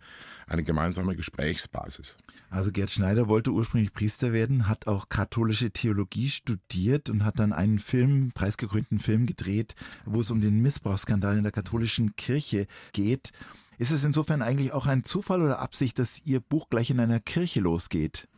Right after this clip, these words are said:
Speaker 2: Ihr Skorpion?
Speaker 1: Das haben uns schon mehrere Leute gefragt. Tatsächlich, das ist eher Zufall oder es ist so unbewusst geschehen. Diese Geschichte sollte in Palermo losgehen aufgrund der, der sizilianischen Mafia, die eine Rolle spielt in, in unserem Buch.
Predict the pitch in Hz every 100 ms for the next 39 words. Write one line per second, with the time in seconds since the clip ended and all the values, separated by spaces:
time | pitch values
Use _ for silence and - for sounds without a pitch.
0 | - 90 85 90 90 101 85 78 82 -
1 | _ - 165 - - - - 131 123 127
2 | 135 - 107 104 127 92 71 69 78 80
3 | 71 - 67 - - 101 131 123 87 -
4 | 104 131 117 - - - - - - 107
5 | 131 - - 123 127 82 78 69 - 113
6 | 117 107 - 90 - - 98 - - -
7 | 87 98 90 - 120 123 90 82 - -
8 | - - 90 - 87 71 92 - - -
9 | _ 87 87 82 85 80 76 85 - 104
10 | 82 76 98 107 82 85 85 82 85 87
11 | 78 92 - 82 69 - 82 80 80 71
12 | 71 - - 73 69 76 76 - 73 82
13 | 80 78 65 87 78 71 76 71 78 95
14 | - 80 80 76 80 78 78 78 76 76
15 | 85 101